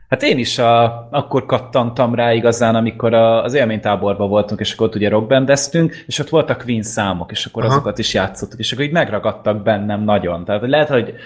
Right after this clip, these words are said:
Speaker 1: azért, hogy azt az élményt visszahozza nekem, hogy hallgatom őket, de hogy akkor volt az, hogy akkor elkezdtem így,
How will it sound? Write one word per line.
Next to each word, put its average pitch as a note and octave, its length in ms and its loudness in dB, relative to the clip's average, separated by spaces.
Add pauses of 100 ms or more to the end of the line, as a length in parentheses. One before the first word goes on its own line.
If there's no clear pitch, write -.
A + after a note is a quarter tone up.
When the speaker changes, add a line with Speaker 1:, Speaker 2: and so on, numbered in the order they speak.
(100)
Speaker 1:
azért, B2+ 200 2
hogy A#2 80 2
azt A#2 120 0
az A2+ 80 -4
élményt B2 320 2
visszahozza A2+ 460 2
nekem, A2+ 360 0 (200)
hogy A2+ 160 -2
hallgatom A2+ 520 2
őket, G#2+ 380 2
de G#2+ 140 4
hogy G#2 200 -2
akkor G#2 500 0
volt F#2 260 2
az, G2 180 -2
hogy F2 140 -2
akkor F2 280 0
elkezdtem D#2+ 640 0
így, E2 240 -4